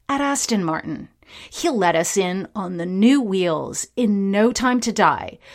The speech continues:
the twenty-fifth James Bond film, which receives its world premiere in November.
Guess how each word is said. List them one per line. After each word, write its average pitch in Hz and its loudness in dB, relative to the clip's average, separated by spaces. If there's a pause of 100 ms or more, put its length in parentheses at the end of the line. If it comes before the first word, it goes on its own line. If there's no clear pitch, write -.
the - -8
twenty-fifth 202 -2 (160)
James 262 2
Bond 277 2
film, 190 2 (280)
which 180 -6
receives 190 -4
its 190 -8
world 190 -2
premiere 180 -2 (320)
in 214 0
November. 156 -4